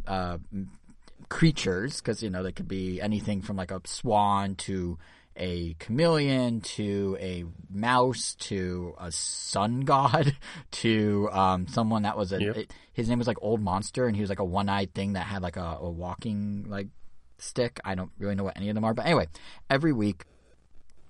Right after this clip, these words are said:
Speaker 1: one of them gets eliminated as voted on by the in-studio audience, and maybe people at home, but it's not live, so I don't know what they're telling people to vote, but there's an app you can go vote, but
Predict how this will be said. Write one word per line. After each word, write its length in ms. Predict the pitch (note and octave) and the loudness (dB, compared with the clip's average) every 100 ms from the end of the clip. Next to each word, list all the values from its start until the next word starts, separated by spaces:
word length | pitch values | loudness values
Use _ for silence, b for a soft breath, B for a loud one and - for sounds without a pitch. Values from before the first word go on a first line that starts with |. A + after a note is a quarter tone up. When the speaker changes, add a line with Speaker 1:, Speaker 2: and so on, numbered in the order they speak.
| - - | -20 -8
Speaker 1:
one 200 | A#2 A2+ | 0 2
of 40 | A#2+ | 4
them 100 | B2 | 2
gets 200 | B2 - | 2 2
eliminated 560 | A#2+ F#2+ E2+ E2+ G2 - b b | 0 0 -2 -2 -4 -6 b b
as 220 | G2+ G2+ | 0 2
voted 260 | A2 A2 G#2 | 2 2 4
on 180 | G2+ | 4
by 140 | G2 F#2+ | 4 0
the 140 | F#2 | 0
in-studio 440 | G2+ - A#2 G2+ F#2 | -4 -2 -2 0 0
audience, 600 | F2+ E2+ E2 F2 - - b b - | -2 -2 -2 -4 -6 -14 b b -6
and 320 | G#2 G#2 G2+ - - - - - - - - - - | 0 2 0 -4 -20 -20 -20 -20 -20 -20 -20 -16 -4
maybe 420 | F#2+ A2+ F3+ B3 | 0 2 2 2
people 340 | A#3 C4 C#4+ C4+ | 0 -4 -2 -4
at 140 | A3 | -2
home, 260 | A3 C4+ A#3 | -2 0 2
but 100 | C#3 | 0
it's 140 | - | 2
not 240 | C#3+ D#3+ | 2 2
live, 340 | A2 A#2+ E3+ F#3+ | 2 0 0 -2
so 240 | - A#2+ | 0 0
I 120 | - C3 | 2 0
don't 100 | D#3 | 0
know 80 | |
what 240 | B2+ A#2+ - | -2 -2 -4
they're 100 | B2 | -4
telling 220 | C3 A#2 | -2 -4
people 240 | - A#2 | -4 -4
to 60 | G#2 | -4
vote, 260 | F#2 C3 - | 0 -2 -2
but 100 | A2+ | -4
there's 140 | G#2 | -2
an 100 | G2+ | 0
app 260 | - B2+ C#3+ | 2 2 0
you 60 | D3+ | -4
can 100 | A#2 | -2
go 140 | G#2 | -2
vote, 320 | F#2+ A2+ F#3+ | 0 0 0
but 200 | C3 G#2 | -2 -4